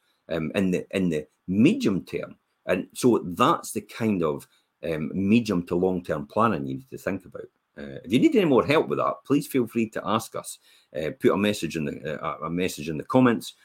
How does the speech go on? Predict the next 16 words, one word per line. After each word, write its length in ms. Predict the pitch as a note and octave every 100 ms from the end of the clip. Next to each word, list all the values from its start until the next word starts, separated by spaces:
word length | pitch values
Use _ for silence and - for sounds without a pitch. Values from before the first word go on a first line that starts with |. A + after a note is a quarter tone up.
| _
or 160 | - E2+
you 100 | D#2+
can 160 | F2 E2+
maybe 200 | F2+ D#2+
message 340 | E2 - C#2
us 80 | C#2
direct, 480 | - D#2+ G2 - -
and 240 | E2+ E2+ -
I 40 | -
could 140 | - -
go 160 | G#2+ B2+
over 140 | D#3+
that 180 | A#2 G2+
again 300 | - G2+ A2+
with 80 | F#2
somebody, 340 | D2+ C2+ -